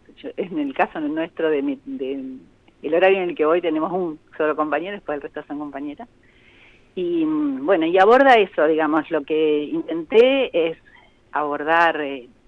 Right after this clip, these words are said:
cuestiones relacionadas a la salud mental, eh, la búsqueda y la construcción de, de una identidad,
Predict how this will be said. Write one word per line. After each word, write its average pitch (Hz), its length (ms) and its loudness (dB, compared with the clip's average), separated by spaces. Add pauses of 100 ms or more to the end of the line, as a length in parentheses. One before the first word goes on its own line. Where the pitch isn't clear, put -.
cuestiones 165 460 -4
relacionadas 160 560 -4
a 170 40 -4
la 151 140 -6
salud 151 220 -6
mental, 175 480 -6 (800)
eh, 156 160 -2
la 156 160 0
búsqueda 185 320 -2
y 165 40 -4
la 143 120 -4
construcción 147 640 -6
de, 135 420 -6
de 127 80 -8
una 151 140 -6
identidad, 147 680 -6